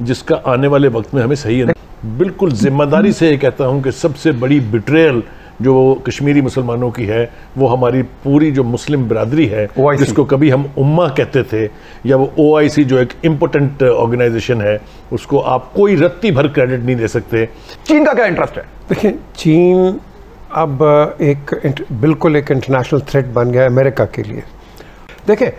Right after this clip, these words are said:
Speaker 3: American economy बिल्कुल down, down and down the drain। उसके पास note है, goods सारे China के पास है।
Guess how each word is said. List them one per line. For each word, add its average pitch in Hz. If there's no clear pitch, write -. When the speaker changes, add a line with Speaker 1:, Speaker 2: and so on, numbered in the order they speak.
Speaker 3:
American 180
economy 156
बिल्कुल 131
down, 143
down 147
and 151
down 143
the 139
drain। 143
उसके -
पास 220
note 180
है, -
goods 165
सारे 165
China 147
के 180
पास 170
है। 139